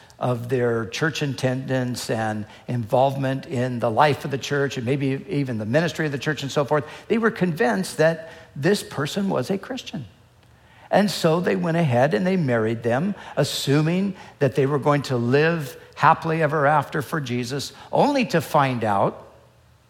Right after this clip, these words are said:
sometimes shortly after, that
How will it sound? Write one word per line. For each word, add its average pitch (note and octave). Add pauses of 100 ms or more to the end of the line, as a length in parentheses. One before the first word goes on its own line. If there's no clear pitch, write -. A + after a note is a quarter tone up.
(120)
sometimes C#3
shortly D3
after, D3+ (500)
that E3